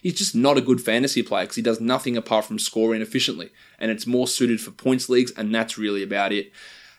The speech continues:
Enes Kanter, remember when he moved to the bench and played, like, fifteen minutes a night? Well, that's apparently done now 'cause he played twenty-nine minutes off the bench, had eighteen and fourteen. Fizdale cannot commit to one single thing at any point. This is the second time this has happened. Start Mitchell Robinson, play him minutes.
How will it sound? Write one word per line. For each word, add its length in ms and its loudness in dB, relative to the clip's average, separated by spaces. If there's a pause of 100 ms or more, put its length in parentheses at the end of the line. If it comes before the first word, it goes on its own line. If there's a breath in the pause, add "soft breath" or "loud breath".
(440 loud breath)
Enes 260 6
Kanter, 280 4
remember 260 2
when 80 0
he 120 2
moved 260 2
to 40 -4
the 80 -2
bench 260 0
and 120 -2
played, 180 2
like, 160 2
fifteen 400 2
minutes 240 0
a 40 -2
night? 180 2
Well, 120 2
that's 280 0
apparently 360 -2
done 280 0
now 160 2
'cause 140 -8
he 80 4
played 260 0
twenty-nine 480 4
minutes 240 0
off 120 -2
the 60 -4
bench, 300 0
had 240 0
eighteen 440 2
and 160 0
fourteen. 680 2 (300 loud breath)
Fizdale 380 4
cannot 380 0
commit 320 -2
to 100 -4
one 300 0
single 280 -4
thing 220 0
at 180 0
any 240 0
point. 300 0
This 120 -2
is 80 -10
the 60 -2
second 440 4
time 260 2
this 140 -4
has 100 -4
happened. 320 0 (340 loud breath)
Start 380 6
Mitchell 240 2
Robinson, 420 4
play 240 6
him 220 2
minutes. 320 2